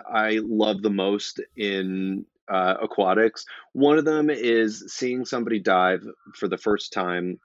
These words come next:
headfirst into the lake, um, and the look on their face when they come up thinking, like, "Oh my God, I just did it.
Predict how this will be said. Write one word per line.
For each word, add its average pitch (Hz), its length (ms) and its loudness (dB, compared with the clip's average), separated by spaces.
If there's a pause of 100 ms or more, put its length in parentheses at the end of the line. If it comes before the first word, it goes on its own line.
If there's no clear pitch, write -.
(120)
headfirst 101 520 -2 (120)
into 101 220 -8
the 101 120 -4
lake, 92 320 0 (460)
um, 98 380 0 (340)
and 110 260 -2
the 117 80 4
look 113 220 2
on 117 80 -4
their 117 120 -2
face 104 300 -2
when 104 100 -4
they 95 100 0
come 95 180 -4
up 92 140 -2 (140)
thinking, 92 380 -2
like, 90 220 -2 (340)
"Oh 95 80 -6
my 95 160 -2
God, 95 280 0 (200)
I 92 80 -8
just 92 220 -8
did 104 120 2
it. 95 140 -2